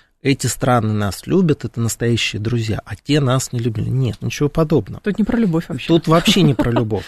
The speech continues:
Speaker 2: <laughs>
Speaker 1: Это выгода, экономическая выгода. И эта выгода,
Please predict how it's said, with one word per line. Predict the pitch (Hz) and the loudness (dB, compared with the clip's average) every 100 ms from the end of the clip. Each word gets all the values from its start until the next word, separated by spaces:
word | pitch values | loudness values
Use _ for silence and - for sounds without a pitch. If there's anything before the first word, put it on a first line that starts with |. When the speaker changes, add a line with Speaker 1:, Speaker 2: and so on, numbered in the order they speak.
| - | -12
Speaker 2:
<laughs> | _ - | _ -2
Speaker 1:
Это | 139 - 143 - _ _ - | -2 2 2 2 _ _ 0
выгода, | 151 226 175 117 107 | 4 4 4 2 0
экономическая | - - 123 139 208 - - 208 185 | -6 -2 0 2 0 -2 -6 -2 0
выгода. | 185 151 107 92 - _ _ _ | 2 0 -2 -4 -12 _ _ _
И | 139 | 0
эта | 147 - | 2 2
выгода, | 135 185 226 202 160 156 143 | 2 2 2 2 4 4 4